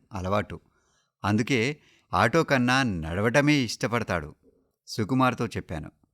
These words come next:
"సరేరా, నే వెళ్తాను మరి. రేపటి నుంచి అన్ని ఛానల్స్‌లోనూ యాడ్ వస్తుంది," అంటూ లేచాడు వాడు. అమ్మ చంటిదాన్ని టవల్తో తుడిచి సాంబ్రాన్ని పొగవేస్తూ, "కూర్చోవయ్యా కుమారు,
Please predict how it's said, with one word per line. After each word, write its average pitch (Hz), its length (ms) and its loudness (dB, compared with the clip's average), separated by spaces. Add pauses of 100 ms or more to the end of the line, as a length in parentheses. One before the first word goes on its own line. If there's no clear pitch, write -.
(600)
"సరేరా, 175 560 6
నే 151 220 4
వెళ్తాను 156 360 4
మరి. 101 280 0 (500)
రేపటి 156 380 2
నుంచి 165 420 2 (100)
అన్ని 110 220 2
ఛానల్స్‌లోనూ 170 680 2
యాడ్ 123 240 4
వస్తుంది," 104 440 0 (420)
అంటూ 107 220 0
లేచాడు 98 420 2
వాడు. 76 220 -8 (880)
అమ్మ 139 400 4 (120)
చంటిదాన్ని 139 500 2
టవల్తో 123 460 0
తుడిచి 117 500 -2
సాంబ్రాన్ని 127 680 2
పొగవేస్తూ, 117 720 -2 (580)
"కూర్చోవయ్యా 196 680 6
కుమారు, 170 680 4